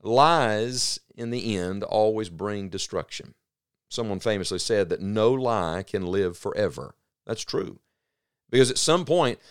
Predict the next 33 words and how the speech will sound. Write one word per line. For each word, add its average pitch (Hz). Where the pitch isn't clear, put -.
lies 127
get 139
exposed. 135
But 117
may 143
I 180
tell 165
you, 165
truth 156
is 110
eternal 101
because 113
it 104
is 98
rooted 120
in 107
who 113
God 95
is, 87
the 95
God 101
of 98
truth. 101
So 135
if 135
you 131
root 147
your 156
life, 107
if 123
you 135
root 156
your, 147